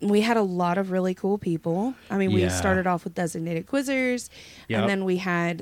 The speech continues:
Speaker 1: Leskus and Pub Time, and then, uh, we lost Pub Time because they had a storm
Speaker 2: Uh,
Speaker 1: come through.
Speaker 2: Matty Ice.
Speaker 1: Matty
Speaker 2: He
Speaker 1: Ice
Speaker 2: was
Speaker 1: jumped
Speaker 2: there.
Speaker 1: in, yeah.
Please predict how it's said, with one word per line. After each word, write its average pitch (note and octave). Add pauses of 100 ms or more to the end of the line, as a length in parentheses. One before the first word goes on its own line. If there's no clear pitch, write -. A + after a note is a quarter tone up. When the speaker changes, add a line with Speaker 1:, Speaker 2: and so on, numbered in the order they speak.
Speaker 1:
Leskus A3
and F3
Pub A3
Time, G3+ (460)
and F#3+
then, F3
uh, F#3
we G#3+
lost A3
Pub G3
Time G3
because G#3
they G#3
had G#3
a F3+
storm D3
Speaker 2:
Uh, A2
Speaker 1:
come G2+
through. F3
Speaker 2:
Matty C#3+
Ice. D#3 (260)
Speaker 1:
Matty F#3+
Speaker 2:
He F#3
Speaker 1:
Ice A#2+
Speaker 2:
was B2
Speaker 1:
jumped B2+
Speaker 2:
there. A3
Speaker 1:
in, A#3+
yeah. G3+